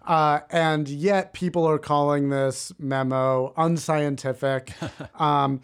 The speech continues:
uh, w-, w-, which, which seems, uh, crazy given that that's the case. So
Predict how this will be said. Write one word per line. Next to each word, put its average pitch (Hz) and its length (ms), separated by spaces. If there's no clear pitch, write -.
uh, 180 120
w-, 170 800
w-, 190 340
which, 190 200
which 190 300
seems, 208 600
uh, 180 500
crazy 175 500
given 147 300
that 143 100
that's 139 220
the 131 80
case. 127 340
So 147 360